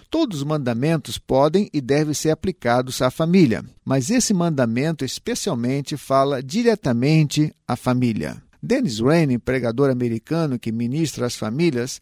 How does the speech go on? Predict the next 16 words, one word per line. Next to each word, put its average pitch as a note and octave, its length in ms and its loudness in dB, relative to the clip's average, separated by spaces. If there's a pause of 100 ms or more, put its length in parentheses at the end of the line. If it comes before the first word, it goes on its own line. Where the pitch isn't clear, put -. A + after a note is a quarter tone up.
afirma F3+ 480 0
que C#3+ 160 -2
esse E3+ 500 2
é, C#3+ 220 0
em B2 140 -4
nossos E3+ 400 0
dias, D#3+ 440 4 (200)
o B2+ 80 -8
mandamento C3 800 -4
esquecido. A#2 840 -6 (360)
Quando A3 240 2
olhamos F3 520 2
esse C#3 220 -4
mandamento, C3 600 -6
podemos D3 580 -2
constatar C#3+ 760 -4